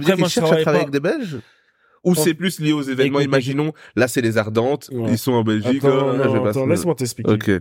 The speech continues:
Speaker 1: Laisse-moi t'expliquer. Faut savoir que tous ceux que tu penses en France, de Français, tout, tout ça, tout,
Speaker 2: Ouais.
Speaker 1: tous presque, ils viennent ici.
Speaker 2: Ok.
Speaker 1: Pas forcément chez moi, hein.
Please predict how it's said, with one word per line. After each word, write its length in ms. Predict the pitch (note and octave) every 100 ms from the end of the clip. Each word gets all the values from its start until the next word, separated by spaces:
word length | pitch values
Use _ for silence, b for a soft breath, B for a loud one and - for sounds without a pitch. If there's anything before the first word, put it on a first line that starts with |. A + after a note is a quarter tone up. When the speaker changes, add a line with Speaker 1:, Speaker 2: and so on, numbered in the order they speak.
| -
Speaker 1:
Laisse-moi 260 | C#3+ D#3
t'expliquer. 440 | - A2+ - - F2 G#2+ B B B _ _ _ _ -
Faut 60 |
savoir 420 | F3 D#3 C3 D#3 -
que 60 | B2
tous 360 | - F3+ D3+
ceux 260 | B2 D3+ C#3
que 120 | A#2+
tu 420 | G#2+ A#2 A2 G#2 G#2+ -
penses 440 | A2+ F#2+ - - _ - _
en 160 | G#2 G#2+
France, 440 | - A2+ G#2+ - G2+
de 60 | A#2+
Français, 560 | - A2 A2+ A#2+ - - -
tout, 100 | - -
tout 120 | -
ça, 160 | - - - _
tout, 80 | A2+
Speaker 2:
Ouais. 220 | G#2+ F#2+ A2 _ _ _ _
Speaker 1:
tous 320 | - C3+ - -
presque, 420 | - A2+ - _ _ _ _ _ _ _ _ _ _ _ _ _ _ _ _ -
ils 140 | B2
viennent 240 | C3 F3 C3+
ici. 280 | - D#3 - _ _ _ -
Speaker 2:
Ok. 240 | G#2 - G2 C3 - _
Speaker 1:
Pas 120 | D3
forcément 380 | B2+ A#2 A#2 A2+
chez 140 | B2+
moi, 160 | D#3+ G3
hein. 140 | E3+